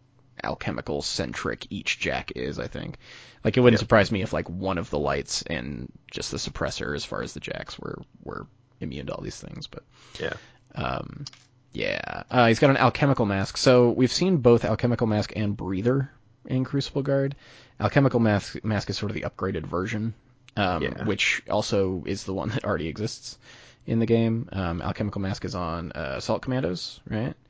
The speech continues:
Speaker 2: And also on Hutchuk
Speaker 1: And
Speaker 2: and Gorman.
Speaker 1: and Hutchuk and Gorman. And is that it? I think that's it.
Speaker 2: I think so.
Speaker 1: Yeah.
Speaker 2: It might be on one of the Battle Boar chassis things.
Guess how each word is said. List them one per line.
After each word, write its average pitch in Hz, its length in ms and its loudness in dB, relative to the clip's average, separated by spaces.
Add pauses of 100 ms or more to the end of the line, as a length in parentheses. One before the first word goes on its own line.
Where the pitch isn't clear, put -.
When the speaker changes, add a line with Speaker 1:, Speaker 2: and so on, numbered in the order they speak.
(220)
Speaker 2:
And 92 260 0
also 90 300 2
on 92 60 0
Hutchuk 98 260 2
Speaker 1:
And 90 160 -2
Speaker 2:
and 82 200 -6
Gorman. 95 220 2
Speaker 1:
and 95 220 -2
Hutchuk - 380 -2
and 143 120 0
Gorman. 95 500 0
And 104 320 -6
is - 140 -12
that - 100 -2 (340)
it? - 140 -8 (380)
I - 20 -8
think 147 100 -4
that's - 140 -6
it. - 40 -2
Speaker 2:
I - 40 -2
think 170 160 -6
so. 85 320 -4 (200)
Speaker 1:
Yeah. 117 300 -2
Speaker 2:
It 113 80 2
might 147 220 4
be 180 80 6
on 165 160 6
one 127 140 4
of 120 40 6
the 101 80 4
Battle 90 440 0
Boar 95 460 0 (200)
chassis 95 400 -4
things. 101 600 -4